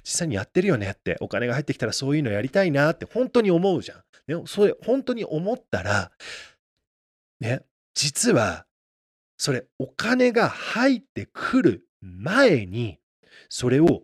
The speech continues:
やり始めると、実際にお金が入ってきたりするわけよ。もっとお金が入ってきたりするわけよ。ね、この、あ、例えば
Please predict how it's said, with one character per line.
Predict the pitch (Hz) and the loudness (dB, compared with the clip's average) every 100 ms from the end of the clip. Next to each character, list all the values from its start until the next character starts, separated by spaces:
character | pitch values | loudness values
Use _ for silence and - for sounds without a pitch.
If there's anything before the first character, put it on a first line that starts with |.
| - | -6
や | 110 | -2
り | 151 190 | 0 0
始 | - 175 151 180 | 0 0 0 -2
め | 180 | -2
る | 175 - _ _ | -2 -6 _ _
と、 | 127 123 - _ _ _ - | 0 0 0 _ _ _ -6
実 | - 131 - - - 233 | -2 0 0 0 0 0
際 | 254 240 | 0 0
に | 220 220 95 - _ _ _ _ | -2 -2 -4 -8 _ _ _ _
お | 135 147 | -6 -2
金 | 165 220 202 | 0 2 2
が | 147 - - _ | 0 -4 -20 _
入 | - - 240 262 | -12 -2 2 2
っ | |
て | - 113 | 0 -10
き | - | -10
た | - 147 | 0 2
り | - | 2
す | - | -2
る | 120 | 0
わ | 127 - | 0 0
け | - | -4
よ。 | - - _ _ _ | -6 -10 _ _ _
も | 123 220 | -2 -2
っ | |
と | - - | -2 4
お | 147 | 4
金 | 143 | 6
が | 131 | 0
入 | 139 | -2
っ | |
て | - | -6
き | |
た | - | -8
り | 104 | -6
す | - | -2
る | 107 | -2
わ | 95 | 0
け | |
よ。 | 82 - _ _ _ _ | -2 -6 _ _ _ _
ね、 | 110 127 - _ | -2 -2 -4 _
こ | - | -8
の、 | 135 - | -8 -2
あ、 | - | -4
例 | - 135 190 | -4 0 4
え | |
ば | 143 139 | 6 4